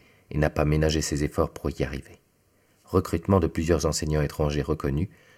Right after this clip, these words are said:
équipement de toutes les salles de classe d'un projecteur vidéo, réfection complète de la cantine, aménagement des résidences pour accueillir cinquante élèves supplémentaires. Il est temps d'amasser les lauriers de cette débauche de capital. François L,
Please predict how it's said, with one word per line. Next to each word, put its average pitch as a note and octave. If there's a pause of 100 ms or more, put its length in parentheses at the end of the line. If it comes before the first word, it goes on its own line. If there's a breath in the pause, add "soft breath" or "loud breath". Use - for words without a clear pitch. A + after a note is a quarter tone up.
(160 soft breath)
équipement F2+
de D#2+
toutes -
les E2
salles E2
de D2+
classe D2+
d'un D2
projecteur D2
vidéo, C#2+
réfection -
complète E2+
de C#2
la C#2
cantine, C#2+ (460 loud breath)
aménagement D#2
des D2
résidences D2+
pour -
accueillir C#2+
cinquante D#2+
élèves D2+
supplémentaires. - (640 soft breath)
Il C2+
est C#2
temps D#2 (540 loud breath)
d'amasser C#2
les C#2+
lauriers D2
de C#2+
cette D2
débauche C#2+
de -
capital. - (1040 soft breath)
François G2
L, C3